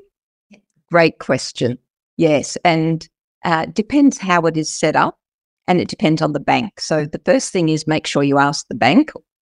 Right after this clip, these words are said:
or, or the broker, whoever you're dealing with, um, if there will be an impact. Um, so being transparent with the bank and the broker is really important. Um, and why I say it depends, banks' policies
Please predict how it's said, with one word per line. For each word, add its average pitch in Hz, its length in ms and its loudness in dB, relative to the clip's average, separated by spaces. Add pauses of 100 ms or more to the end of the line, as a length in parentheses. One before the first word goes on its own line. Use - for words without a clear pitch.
(120)
or, - 180 -10
or 165 180 4
the 160 100 0
broker, 156 420 2
whoever 160 320 0
you're 160 140 0
dealing 165 400 4
with, 143 180 2 (420)
um, 151 220 -4
if 165 180 -4
there 160 140 2
will 156 140 0
be 151 180 0
an 139 140 2
impact. 147 720 -4 (340)
Um, 143 800 0 (140)
so - 180 -2
being 190 260 2
transparent 151 680 -2
with 147 160 -8
the 147 60 0
bank 135 260 2
and 151 100 2
the 135 60 2
broker 131 320 0
is 143 160 -6
really 139 320 2
important. 147 640 2 (500)
Um, 160 440 0 (480)
and 185 160 0
why 208 140 2
I 233 40 2
say 196 200 -2
it - 80 -10
depends, 156 640 -6 (240)
banks' 247 340 0 (220)
policies 156 640 -2